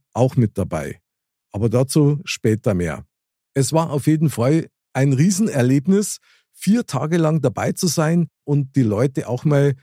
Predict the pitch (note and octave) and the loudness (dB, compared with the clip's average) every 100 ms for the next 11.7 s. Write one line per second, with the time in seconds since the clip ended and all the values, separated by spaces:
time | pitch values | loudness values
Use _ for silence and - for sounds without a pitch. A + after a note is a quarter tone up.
0 | _ _ D#3+ D3 C3+ D#3+ E3 C3+ A#2+ G#2 | _ _ -2 0 0 0 2 2 -2 -2
1 | A2 A#2+ A2 A2+ - F#2+ D2+ D2+ - G#2 | -4 -2 -2 -2 0 -2 -2 -8 -8 -2
2 | A2 C#3+ C#3 F3 D3 E3 C3 G3+ G3+ D#3+ | -2 0 0 2 2 0 0 0 2 2
3 | F3 F3 - _ _ _ - C#3+ G3 F3+ | 2 2 -2 _ _ _ -2 0 0 -4
4 | C3 D#3 C3+ - G#3+ - F#3+ G3 G3+ - | -2 0 0 0 0 2 0 0 -2 -8
5 | - C#3 G3 - A3 G#3 G#3+ - C3+ C#3 | -4 0 0 0 0 2 2 0 0 0
6 | C3+ C#3 - A#2 F#2+ A#2 F#3+ _ _ D3 | 0 -6 -2 0 2 0 -2 _ _ -2
7 | C3+ C3+ - A#2+ C#3 C3+ - A2 G2 D3 | -2 0 -4 -2 -2 -2 0 0 2 0
8 | C3 A2+ G#2 G2+ - D3 F3+ G3 G3 _ | -4 -4 -4 -4 0 2 2 2 -2 _
9 | _ _ _ _ F#2+ F#2+ G#2+ C#3+ E3 - | _ _ _ _ -8 -4 0 0 0 -6
10 | - A2 B2 C3 A2+ A#2+ G2 D#2 G2 G2+ | -6 -2 0 2 2 0 0 -4 -2 -2
11 | A#2+ A2+ B2 B2+ C3 B2+ | 0 -2 0 2 0 -2